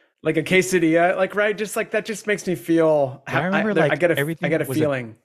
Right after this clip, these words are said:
Speaker 2: Yeah, yeah. All the, all the sports card packs were one dollar. Upper Deck
Speaker 1: Yeah.
Speaker 2: was two dollars.
Speaker 1: Because of the foil.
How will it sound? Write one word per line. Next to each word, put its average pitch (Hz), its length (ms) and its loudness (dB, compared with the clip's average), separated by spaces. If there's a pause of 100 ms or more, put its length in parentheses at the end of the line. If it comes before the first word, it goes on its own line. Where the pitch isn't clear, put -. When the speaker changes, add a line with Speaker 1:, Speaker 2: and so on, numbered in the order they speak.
Speaker 2:
Yeah, 170 180 -8
yeah. 160 280 -8
All 135 160 -8
the, 151 160 -10 (100)
all 147 100 -8
the 160 140 -10
sports - 480 -18
card 123 240 -12
packs 117 300 -12
were 104 120 -4
one 127 300 -8
dollar. 80 460 -14 (200)
Upper 131 200 -8
Deck 139 220 0
Speaker 1:
Yeah. 120 40 -4
Speaker 2:
was 104 220 -6
two - 380 -8
dollars. - 680 -14 (160)
Speaker 1:
Because 135 240 -6
of 127 80 -10
the 113 60 -14
foil. 120 520 -8